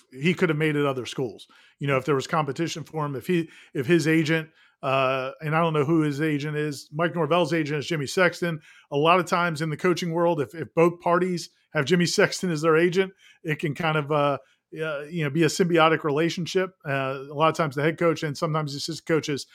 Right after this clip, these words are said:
have the same agent. So I don't know who, uh, Pat Surtain's is, but, but he's, um,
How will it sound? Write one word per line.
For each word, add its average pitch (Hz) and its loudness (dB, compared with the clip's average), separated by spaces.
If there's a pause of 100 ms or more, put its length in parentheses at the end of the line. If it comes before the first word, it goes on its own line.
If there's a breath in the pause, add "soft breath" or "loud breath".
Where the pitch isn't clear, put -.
(220 soft breath)
have 156 6
the 143 -2
same 143 -2
agent. 131 -2
So 147 -4
I 143 -2
don't 156 -2
know 151 2
who, 151 0 (280 soft breath)
uh, 135 0
Pat 147 0
Surtain's 185 -2
is, 156 2
but, 160 4 (320 soft breath)
but 160 6
he's, 175 2
um, 156 4